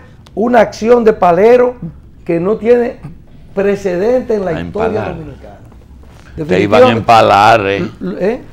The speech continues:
Speaker 2: Te iban a empalar los paleros.
Speaker 1: Oye, los paleros de Balá eran niños de teta
Speaker 2: Sí.
Speaker 1: comparados.
Speaker 2: Déjame decirte algo. Cuando inauguraron el, el,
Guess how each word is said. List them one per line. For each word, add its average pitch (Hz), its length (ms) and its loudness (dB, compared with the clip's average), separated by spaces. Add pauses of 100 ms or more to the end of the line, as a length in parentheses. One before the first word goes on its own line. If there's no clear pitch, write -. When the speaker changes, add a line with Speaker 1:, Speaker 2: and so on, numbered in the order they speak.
(100)
Speaker 2:
Te 87 140 -4
iban 98 240 2
a 104 60 -4
empalar 101 580 2
los 98 220 -4
paleros. 90 600 -2
Speaker 1:
Oye, 147 380 -6
los 190 200 0
paleros 269 480 6
de 277 60 8
Balá 170 560 4
eran 208 280 -6
niños 208 260 -4
de 185 120 -4
teta 202 260 -2
Speaker 2:
Sí. 165 80 0
Speaker 1:
comparados. 170 340 -8
Speaker 2:
Déjame 160 260 0
decirte 123 420 -4
algo. 82 360 0 (280)
Cuando 101 200 -6
inauguraron 107 640 0
el, 147 180 -4
el, 95 680 -6